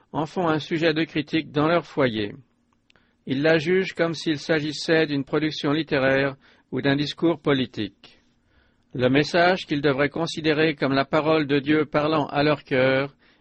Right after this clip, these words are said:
est l'objet de remarques légères et sarcastiques. Le caractère du prédicateur, ses mobiles, ses actions, l'attitude des autres croyants sont librement discutés. Un jugement sévère est prononcé,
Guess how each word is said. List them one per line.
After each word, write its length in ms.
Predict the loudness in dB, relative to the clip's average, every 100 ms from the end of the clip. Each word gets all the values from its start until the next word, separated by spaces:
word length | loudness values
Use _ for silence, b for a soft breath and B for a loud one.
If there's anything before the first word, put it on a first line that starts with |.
| _
est 140 | 0
l'objet 360 | 2 0 0 0
de 120 | 2
remarques 480 | 2 2 0 -2 -2
légères 580 | 0 0 0 2 2 0
et 80 | -2
sarcastiques. 880 | -4 -4 -4 -6 -6 -12 -12 -20 _ _ _ _ b b b b b
Le 140 | -12 -4
caractère 520 | 0 0 2 2 2
du 120 | 0
prédicateur, 880 | 0 0 0 0 0 2 2 2 -2
ses 160 | -2
mobiles, 500 | 0 2 0 0 -2
ses 240 | -4 -4 -2
actions, 540 | -2 -2 -2 -2 -4 b b b -4
l'attitude 560 | -2 -2 -2 0 0
des 200 | 0 -2
autres 240 | -2 -2 -4
croyants 500 | -2 0 2 2 -2 b b
sont 220 | -10 -4
librement 480 | -2 0 0 2 0
discutés. 640 | -2 -6 -10 -8 -6 -8 -10 _ _ _ _ _ b b b -10
Un 140 | -6
jugement 420 | -4 -2 0 0
sévère 480 | -2 -2 0 2 2
est 80 | 0
prononcé, 680 | 0 0 0 -2 -6 -6